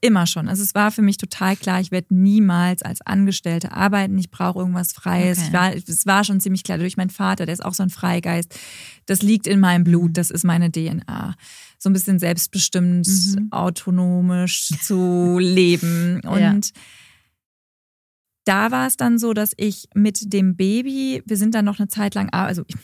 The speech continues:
Speaker 1: wir, wir sind arbeiten gegangen. <laughs> So war es wirklich. Ich
Speaker 2: Ja.
Speaker 1: bin mit meinem Säugling wirklich noch ins Atelier,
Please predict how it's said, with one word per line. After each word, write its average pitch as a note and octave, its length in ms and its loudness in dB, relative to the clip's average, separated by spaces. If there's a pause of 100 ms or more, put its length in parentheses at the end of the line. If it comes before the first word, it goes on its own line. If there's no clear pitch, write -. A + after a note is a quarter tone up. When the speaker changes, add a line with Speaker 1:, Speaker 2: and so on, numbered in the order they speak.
(160)
Speaker 1:
wir, E3+ 320 0 (180)
wir G3+ 180 0
sind G#3 120 0
arbeiten G3 400 0
gegangen. C4 320 2
<laughs> - 220 -10
So F3 140 -6
war - 100 -2
es - 180 -4
wirklich. - 480 -2
Ich A#3 100 -2
Speaker 2:
Ja. A#3 80 0
Speaker 1:
bin A3 100 6
mit A#3 120 2
meinem G#3+ 220 2
Säugling G#3+ 640 -2
wirklich A#3 320 -2
noch G#3+ 120 0
ins G3+ 140 -2
Atelier, G#3 720 -2